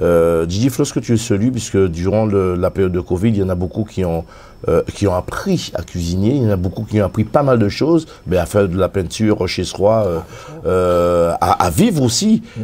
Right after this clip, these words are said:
euh, enfermé chez soi avec, euh, sa famille, puisque il y en a qui préfèrent être à l'extérieur, euh, qui ont beaucoup d'activités, je dirais, et qui sont pas souvent à la maison.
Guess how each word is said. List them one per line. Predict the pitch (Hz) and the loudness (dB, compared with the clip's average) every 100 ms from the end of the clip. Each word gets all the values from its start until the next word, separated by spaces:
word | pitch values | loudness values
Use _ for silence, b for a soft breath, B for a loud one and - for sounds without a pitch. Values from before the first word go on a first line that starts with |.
| - - | -4 0
euh, | 92 | 0
enfermé | 92 - 101 104 | 0 0 0 2
chez | 110 101 | 0 -2
soi | - 110 | 2 2
avec, | 90 92 90 | 2 -2 -6
euh, | |
sa | 85 92 | -4 -4
famille, | - 98 175 147 | -2 0 0 0
puisque | 82 98 87 B B - | -2 -2 -2 B B -6
il | 92 | -4
y | |
en | 92 | 0
a | 101 | -2
qui | - | -2
préfèrent | 85 98 - - | -2 0 0 -2
être | 98 - | -4 -4
à | |
l'extérieur, | 85 - 92 87 95 104 82 | -6 -4 -2 0 2 2 0
euh, | 82 80 - B - | -2 -6 -8 B -4
qui | 104 | 0
ont | |
beaucoup | 95 117 120 | 2 2 2
d'activités, | 123 113 - 101 90 143 | 0 -2 -4 -6 -2 0
je | 104 | 0
dirais, | 98 80 104 151 160 B B - | -2 0 0 0 -4 B B -8
et | 98 | -8
qui | - | -6
sont | 87 85 | -8 -8
pas | - 156 135 | -2 0 0
souvent | 123 104 113 107 - | 0 2 0 0 -4
à | 95 | -4
la | |
maison. | 92 92 95 156 | -4 -4 -2 -2